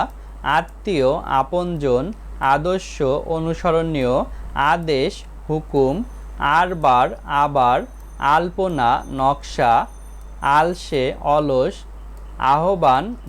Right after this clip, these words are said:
ডাক। তারপর দেখো হস্যু দেয়া আছে উকি দেওয়া মানে আড়াল থেকে দেখা, উৎকণ্ঠা মানে উদ্বেগ, উত্তপ্ত মানে গরম,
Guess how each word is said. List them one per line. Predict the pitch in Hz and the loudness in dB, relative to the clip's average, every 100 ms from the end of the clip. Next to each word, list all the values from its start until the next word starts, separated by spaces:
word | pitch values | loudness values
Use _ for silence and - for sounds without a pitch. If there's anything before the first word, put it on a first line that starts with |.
| 123 | 0
ডাক। | 143 135 110 - - - - - - - - | 4 6 4 0 -16 -18 -16 -16 -16 -10 -2
তারপর | 135 139 185 180 | 0 0 0 2
দেখো | 202 185 139 156 - | 2 2 0 0 -2
হস্যু | 147 147 - 190 180 | -2 -2 -2 -2 2
দেয়া | 190 202 | 4 2
আছে | 202 139 123 - 165 | 0 -2 -2 -2 -6
উকি | 170 196 180 | -4 -2 2
দেওয়া | 170 127 123 220 | 4 4 4 0
মানে | 123 123 127 123 | -4 -4 -2 0
আড়াল | 139 165 175 | 2 2 0
থেকে | 190 185 180 151 | -6 -4 0 0
দেখা, | 147 - 117 165 - - - - 160 | 0 0 2 2 -2 -18 -12 -6 -6
উৎকণ্ঠা | - - 180 185 185 139 175 | -4 0 0 0 0 0 0
মানে | 127 127 151 | -4 -6 -6
উদ্বেগ, | 170 156 143 131 202 - - - - 175 | -6 -2 2 2 0 -6 -14 -14 -4 -4
উত্তপ্ত | 185 - 190 185 - - 147 190 | -4 -2 0 0 -4 -2 0 0
মানে | 131 131 139 | -4 -2 2
গরম, | 151 151 139 | 2 2 0